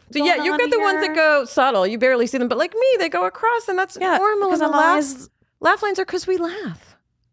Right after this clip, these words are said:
Speaker 1: You
Speaker 2: Yeah.
Speaker 1: know? So
Speaker 2: Yeah.
Speaker 1: I'm trying to remember that. I've always, like, I remember when I hit town, someone said, um,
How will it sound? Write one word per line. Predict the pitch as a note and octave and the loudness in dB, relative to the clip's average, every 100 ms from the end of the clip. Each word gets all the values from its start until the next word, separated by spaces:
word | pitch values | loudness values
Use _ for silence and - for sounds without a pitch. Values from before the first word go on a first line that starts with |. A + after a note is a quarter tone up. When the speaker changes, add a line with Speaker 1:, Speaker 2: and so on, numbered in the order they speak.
| _ - | _ -2
Speaker 1:
You | C#4 | 0
Speaker 2:
Yeah. | F#4+ | 2
Speaker 1:
know? | C#4+ D#4 F4 | 2 0 -2
So | E4 - D4+ D4+ | -4 0 2 2
Speaker 2:
Yeah. | G4+ A3 - - - | 0 -2 -6 -6 -2
Speaker 1:
I'm | D#4+ | 0
trying | - E4 D4 D#4 | 2 4 4 4
to | E4 | 2
remember | D#4 C#4+ C#4 C#4+ C#4 C4 A#3 | 4 4 4 2 4 4 4
that. | A#3 B3 B3 | 4 4 4
I've | A#3 | 2
always, | - A#3 B3 A#3+ | 2 2 0 -2
like, | - B3+ | -2 0
I | |
remember | C#4 C#4 F4 | 0 0 2
when | E4+ | 2
I | |
hit | B3+ B3+ | 2 0
town, | - A#3+ G#3+ | 2 0 0
someone | - G3 F#3 | 0 -2 -2
said, | F#3+ G3+ G2 | -2 -2 0
um, | - | -2